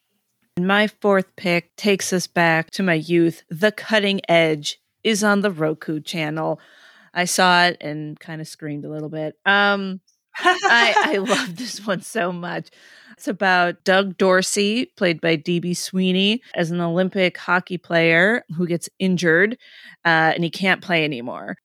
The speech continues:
Speaker 1: So after a year or so, he is approached by a figure skating coach to be partners with an,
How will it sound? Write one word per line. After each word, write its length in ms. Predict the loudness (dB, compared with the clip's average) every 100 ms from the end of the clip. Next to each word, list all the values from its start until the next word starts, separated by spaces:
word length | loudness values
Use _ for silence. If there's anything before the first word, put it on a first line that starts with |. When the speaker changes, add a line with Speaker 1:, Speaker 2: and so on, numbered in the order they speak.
| _ -8
Speaker 1:
So 160 | 0
after 320 | 0 0 2 2
a 80 |
year 320 | 2 2 4 2
or 40 |
so, 380 | 0 2 4 2
he 680 | 0 -4 -2 0 0 -2 -6 _ -6 -2
is 140 | -2
approached 580 | -4 -2 2 2 0 0
by 120 | 2
a 100 | 2
figure 380 | 0 -2 0 -4
skating 440 | -4 -4 -4 -6
coach 520 | -6 -2 0 -2 -6 -14 _ _ _
to 80 | -2
be 120 | 0
partners 840 | -2 -2 0 2 0 0 0 -4 -4
with 160 | -4 -2
an, 380 | -2 -2 -6